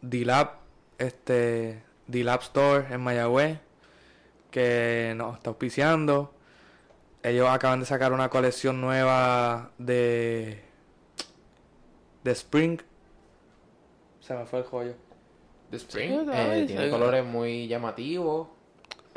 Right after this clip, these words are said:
Speaker 3: Colores
Speaker 2: Eh,
Speaker 3: pasteles, bien lindos.
Speaker 2: eh, te
Speaker 1: Jo-
Speaker 2: vamos a estar dejando el link abajo en la descripción para que vayas
Speaker 1: Y,
Speaker 2: y
Speaker 1: eh,
Speaker 2: tapees.
Speaker 1: o sea, es, es ropa exclusiva que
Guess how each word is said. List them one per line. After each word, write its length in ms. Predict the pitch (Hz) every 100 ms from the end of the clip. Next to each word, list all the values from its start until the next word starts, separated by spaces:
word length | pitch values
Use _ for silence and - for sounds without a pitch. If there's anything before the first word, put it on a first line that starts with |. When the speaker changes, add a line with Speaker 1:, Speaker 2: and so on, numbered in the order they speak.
| 101
Speaker 3:
Colores 300 | 104 92 95
Speaker 2:
Eh, 40 | 92
Speaker 3:
pasteles, 640 | 95 - 98 113 120 104
bien 240 | 87 95 92
lindos. 600 | 104 127 120 117 101 107 - _ _ _ _
Speaker 2:
eh, 300 | 107 101 90 73 - _ _ _ _ -
te 100 | 107
Speaker 1:
Jo- 80 | 104
Speaker 2:
vamos 140 | 117
a 40 |
estar 180 | 120 143
dejando 340 | 135 127 131 127
el 120 | 127
link 280 | 123 139 - - _ _ 107
abajo 420 | 113 123 156 151
en 60 |
la 80 | 143
descripción 540 | 127 127 135 123 - 202
para 140 | 180
que 100 | 123
vayas 300 | 101 143 135
Speaker 1:
Y, 40 |
Speaker 2:
y 100 | 135
Speaker 1:
eh, 40 | 131
Speaker 2:
tapees. 160 | 127
Speaker 1:
o 40 | 120
sea, 320 | 120 127 123
es, 100 | 117 - -
es 260 | 127 120
ropa 200 | 143 143
exclusiva 840 | 143 147 139 135 147 156 139 131
que 500 | 123 127 120 117 110